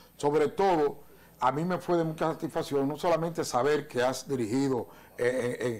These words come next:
en, en, en el mundo lo que es el cacao como comisión, sino que has sido pionero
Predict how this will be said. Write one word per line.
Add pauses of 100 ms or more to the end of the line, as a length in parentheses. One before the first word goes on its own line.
(320)
en,
en,
en
el
mundo
lo
que
es
el
cacao (360)
como
comisión, (440)
sino
que
has
sido
pionero